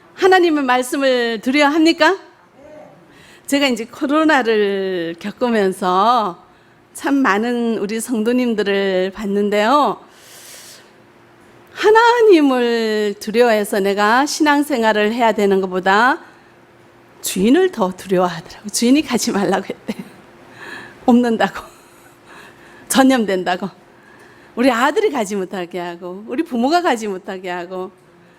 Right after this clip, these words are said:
예, 우리 주변 사람들이 절대로 못 가게 해서 그 말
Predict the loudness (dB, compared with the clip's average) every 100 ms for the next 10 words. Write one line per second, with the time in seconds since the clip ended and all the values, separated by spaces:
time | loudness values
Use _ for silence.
0 | _ _ -20 -20 _ -20 -20 -20 -20 -6
1 | -2 0 0 -2 0 0 0 -2 -2 -2
2 | -2 -4 -6 -6 -6 0 2 2 2 0
3 | 0 -2 -4 -8 -2 2 4 2 0 -8